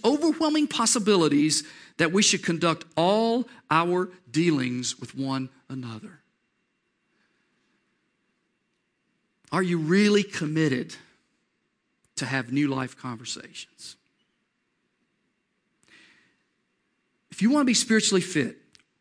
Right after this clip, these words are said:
read your Bible and pray. Love your brothers and sisters. Have New Life Conversations.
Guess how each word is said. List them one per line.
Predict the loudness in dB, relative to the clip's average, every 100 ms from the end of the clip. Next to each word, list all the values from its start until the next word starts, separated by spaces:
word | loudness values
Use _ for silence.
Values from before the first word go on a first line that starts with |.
| _
read | 6 6 6
your | 2
Bible | 0 0 -2
and | -6
pray. | -10 -12 -14 _ _ _ _ _ _ _ _ _ _ _ -6
Love | 4 6 6
your | 4
brothers | 2 0 0 -4
and | -4
sisters. | -6 -8 -16 -18 -16 -16 _ _ _ _
Have | -2 0 2 0
New | 0 2 4 4 4 2
Life | 4 4 2 -8
Conversations. | -6 -4 -2 -2 0 0 -2 -4 -8 -8 -8